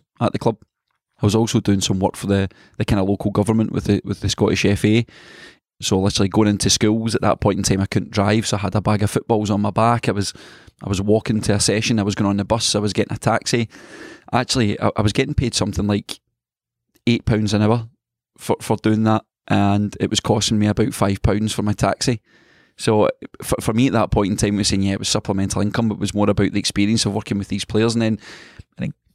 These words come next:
kinda gradually getting the chance to work with older players, players that are a little bit more serious about how, their development as well. And, and, and that's where I kinda found myself being, working with young players. I also worked with adults as well,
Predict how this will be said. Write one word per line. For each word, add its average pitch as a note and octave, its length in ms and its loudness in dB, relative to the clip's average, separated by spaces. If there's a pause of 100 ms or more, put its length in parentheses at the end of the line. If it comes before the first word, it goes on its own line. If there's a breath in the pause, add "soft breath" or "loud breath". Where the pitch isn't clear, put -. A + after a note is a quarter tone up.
(120)
kinda D3 180 0
gradually A2 640 2
getting - 280 -4
the F#2+ 60 -4
chance G#2 240 0
to G#2+ 100 0
work - 120 -4
with G2+ 120 -6
older A#2 260 0
players, A#2 520 0 (540 soft breath)
players G#2 220 0
that G#2 80 2
are - 40 0
a G2+ 40 2
little F#2+ 140 2
bit F2+ 160 0
more G2+ 160 -2
serious G#2+ 340 0
about G2+ 220 0
how, G2+ 160 0
their G2 100 -4
development G#2+ 600 2
as F#2+ 120 -4
well. G#2+ 180 2
And, G#2 240 -2
and, A2+ 160 0
and G#2+ 120 2
that's B2 200 0
where A#2 120 0
I A2+ 60 -2
kinda G2+ 200 -2
found G#2 280 -2
myself G#2 420 0
being, A2 300 4 (640 loud breath)
working A2+ 280 0
with G2+ 160 -4
young G#2 140 0
players. A#2 220 0
I B2 40 2
also C#3+ 220 0
worked B2 200 -2
with A2 160 0
adults A#2 480 0
as G2 120 -2
well, A2+ 300 2